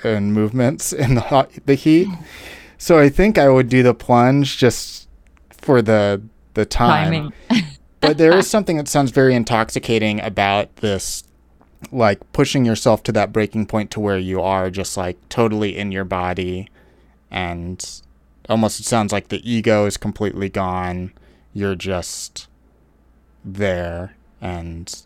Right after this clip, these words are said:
Speaker 1: not thinking about bullshit. You're just with yourself. It sounds really interesting.
Speaker 2: What do you think of the whole ego thing? E-, ego versus, 'cause, uh,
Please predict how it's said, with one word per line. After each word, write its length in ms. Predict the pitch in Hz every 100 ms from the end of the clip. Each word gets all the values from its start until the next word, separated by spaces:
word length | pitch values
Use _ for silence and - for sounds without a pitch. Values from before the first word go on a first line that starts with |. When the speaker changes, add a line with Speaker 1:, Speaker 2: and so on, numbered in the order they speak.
| _
Speaker 1:
not 340 | 104 101 95 -
thinking 600 | - 107 90 98 90 90
about 500 | 95 87 87 - -
bullshit. 640 | - 110 92 - 87 92 - _ _ _ _ _
You're 200 | 107 95
just 460 | 90 85 - - - _ _ -
with 260 | 113 -
yourself. 440 | 110 - 123 127 - - - -
It 140 | 139 139
sounds 360 | - 170 151 107
really 440 | 117 113 98 90
interesting. 640 | 95 - 92 - - 123 - - - - - _
Speaker 2:
What 120 | 196
do 80 | 233
you 80 | 226
think 180 | 208 202
of 140 | 175
the 100 | 165
whole 240 | 160 165 147
ego 340 | 160 165 147 131
thing? 360 | - 135 123
E-, 300 | 135 156 165 -
ego 320 | 190 190 190
versus, 800 | 165 160 151 165 151 143 - _ - -
'cause, 140 | - 262 - - - -
uh, 260 | - 185